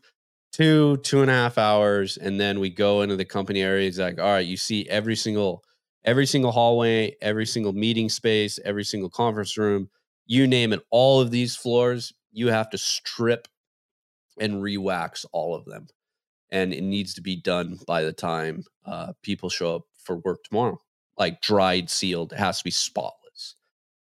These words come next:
And I'm like, "Oh, shit. Okay."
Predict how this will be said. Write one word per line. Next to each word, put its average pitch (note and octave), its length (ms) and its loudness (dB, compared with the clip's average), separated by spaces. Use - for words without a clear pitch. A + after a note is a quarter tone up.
And F2+ 100 -4
I'm E2 100 -4
like, E2 240 -8
"Oh, - 260 -12
shit. - 500 -14
Okay." - 400 -6